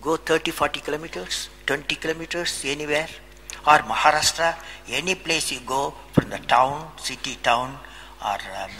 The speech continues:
Nasik, you go to Nasik, from Nasik twenty, thirty kilometers you go, series of villages are there, twenty, thirty villages you will find cluster. So the first and foremost, this Pura conveys,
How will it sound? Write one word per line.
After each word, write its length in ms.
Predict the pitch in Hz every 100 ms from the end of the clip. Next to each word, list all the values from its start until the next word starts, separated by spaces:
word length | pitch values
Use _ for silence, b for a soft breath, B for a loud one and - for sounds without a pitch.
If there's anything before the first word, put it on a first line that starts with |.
| - 110
Nasik, 360 | 135 127 - - -
you 100 | 117 104
go 80 | 123
to 140 | -
Nasik, 360 | 107 123 - 175 B B
from 160 | - 110
Nasik 400 | 120 131 - -
twenty, 220 | 135 139
thirty 280 | 135 123 -
kilometers 320 | 113 120 -
you 60 | 101 107
go, 140 | 139 - B B
series 600 | - 202 214 226 226 -
of 80 | -
villages 520 | 147 151 147 127 -
are 100 | 101 -
there, 140 | 98 -
twenty, 320 | 123 120 131
thirty 280 | 110 104 101
villages 480 | 107 127 123 120 107
you 60 |
will 60 | 107
find 300 | - 131 131 -
cluster. 380 | 117 - - - - B B B
So 160 | B 139
the 120 | -
first 420 | - - 185 -
and 120 | 196 -
foremost, 560 | 135 127 123 131 - - -
this 320 | 156 - - B -
Pura 380 | 147 175 139 - - - -
conveys, 600 | - 117 123 139 139 -